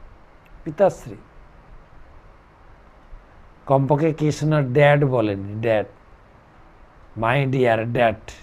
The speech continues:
না, এটা কালচার নয়। কৃষ্ণ বলছেন, "হে পিয়ারি পিতাজি, এই যে পূজা অর্চনার আয়োজন চলছে সারা বৃন্দাবনে,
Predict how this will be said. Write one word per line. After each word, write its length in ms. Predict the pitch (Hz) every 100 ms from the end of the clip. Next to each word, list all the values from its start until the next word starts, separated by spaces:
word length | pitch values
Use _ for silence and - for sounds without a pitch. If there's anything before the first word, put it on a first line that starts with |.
| 113
না, 220 | 113 110 - - - - - - - - - - - - - - - - - - - - - - - - -
এটা 300 | 175 214 226
কালচার 500 | 208 151 147 143 117
নয়। 180 | 98 87 - - - - - _ - - - - - - - - -
কৃষ্ণ 340 | - 120 135 131
বলছেন, 400 | 123 127 113 95 90 - - - - - - - - - - - - - - - - 185
"হে 100 | 196
পিয়ারি 640 | 202 175 156 151 147 143 -
পিতাজি, 520 | 127 123 110 104 - - - - - - - - - - - - - - - - - - - -
এই 220 | 185 214
যে 240 | 202 247 240 -
পূজা 340 | 175 165 202 208
অর্চনার 540 | 202 202 208 214 208
আয়োজন 600 | 160 151 156 156 190 180
চলছে 440 | - 156 143 165
সারা 280 | 143 143 143
বৃন্দাবনে, 800 | 135 135 127 127 131 131 107 98